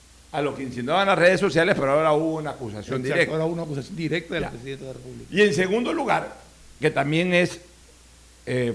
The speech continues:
Speaker 1: fuerte políticamente para el exalcalde de Guayaquil,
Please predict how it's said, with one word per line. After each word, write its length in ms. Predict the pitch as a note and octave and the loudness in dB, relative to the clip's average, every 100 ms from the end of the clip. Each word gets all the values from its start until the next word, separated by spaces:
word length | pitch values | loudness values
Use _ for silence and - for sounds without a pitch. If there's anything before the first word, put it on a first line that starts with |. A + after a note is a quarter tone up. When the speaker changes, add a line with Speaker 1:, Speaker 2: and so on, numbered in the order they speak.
| - | 4
Speaker 1:
fuerte 340 | E3 G3 G3 | 6 6 4
políticamente 760 | C3+ D3 D#3+ E3+ D#3 D3+ E3 E3 | 2 2 2 2 0 0 0 -2
para 200 | C3+ C3 | 0 0
el 80 | C#3 | 0
exalcalde 500 | D#3 D#3 C#3+ D#3 D#3+ | 0 0 0 2 4
de 60 | |
Guayaquil, 520 | D3+ D3 D3 D#3 B2+ | 4 2 0 -2 -4